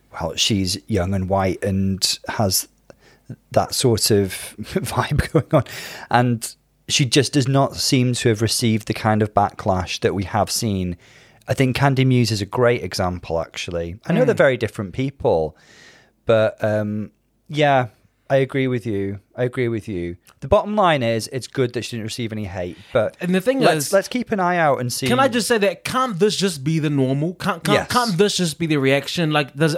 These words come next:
Speaker 2: like, if, uh, if in future it happens with a black queen, a, a P O C, an Asian,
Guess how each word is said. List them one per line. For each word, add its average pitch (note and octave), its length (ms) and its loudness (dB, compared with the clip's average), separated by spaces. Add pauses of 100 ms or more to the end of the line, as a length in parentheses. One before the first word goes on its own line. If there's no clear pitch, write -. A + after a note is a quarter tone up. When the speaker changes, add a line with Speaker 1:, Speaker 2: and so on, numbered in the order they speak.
Speaker 2:
like, D#3 260 2
if, E3 280 0 (100)
uh, D3+ 300 4
if D3+ 240 -2
in C#3+ 80 -2
future D#3 440 2
it C3+ 120 2
happens C3 500 0
with A#2+ 340 0 (200)
a B2 80 0
black B2 280 2
queen, B2 520 0 (220)
a, B2+ 340 2
a A#2+ 80 -8
P D3 220 2
O C#3 100 4
C, C3+ 320 2
an C3+ 140 -2
Asian, B2 600 0